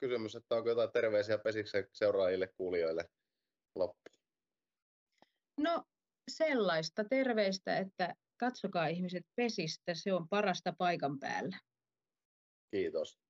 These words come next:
Speaker 1: Hei, tästä tuli pitkä jakso, mutta tästä tuli ihan mahtava jakso.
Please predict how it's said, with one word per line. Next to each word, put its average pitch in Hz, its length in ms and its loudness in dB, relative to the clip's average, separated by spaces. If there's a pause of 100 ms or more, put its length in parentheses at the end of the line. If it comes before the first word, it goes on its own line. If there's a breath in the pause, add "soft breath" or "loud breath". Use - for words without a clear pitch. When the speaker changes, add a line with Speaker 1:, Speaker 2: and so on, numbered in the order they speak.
(160)
Speaker 1:
Hei, 160 300 0 (240)
tästä 143 240 -4
tuli 127 240 0 (160)
pitkä 214 280 -2
jakso, 143 340 0
mutta 101 380 -4 (220)
tästä - 180 -6
tuli 175 140 2
ihan 185 160 2
mahtava 95 480 0
jakso. - 300 -8